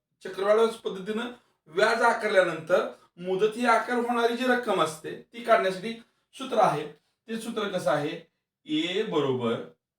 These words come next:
पी कंसामध्ये एक अधिक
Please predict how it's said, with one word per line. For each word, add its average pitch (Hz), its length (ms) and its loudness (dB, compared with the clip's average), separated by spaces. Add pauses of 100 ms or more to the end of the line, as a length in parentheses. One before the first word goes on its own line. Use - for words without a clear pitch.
(640)
पी 220 260 -6 (640)
कंसामध्ये 147 680 -6 (540)
एक 175 400 -4 (120)
अधिक 143 440 -4